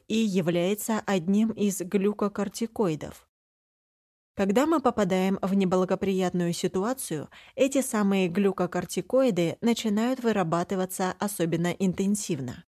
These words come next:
Прежде всего, из коры надпочечников в кровь выделяется главный стрессовый гормон — адреналин.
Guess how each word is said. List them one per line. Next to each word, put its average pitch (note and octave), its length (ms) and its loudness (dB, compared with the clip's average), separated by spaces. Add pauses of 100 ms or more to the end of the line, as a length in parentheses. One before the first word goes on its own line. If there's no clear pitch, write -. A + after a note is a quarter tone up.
(640)
Прежде F3+ 400 2
всего, G3+ 420 2
из G3 360 0
коры G3 240 2
надпочечников F#3 960 -2
в - 120 -12
кровь C4 420 2
выделяется G#3 680 2
главный F#3+ 420 2
стрессовый E3+ 560 -2
гормон — E3 460 -2 (300)
адреналин. G3 640 2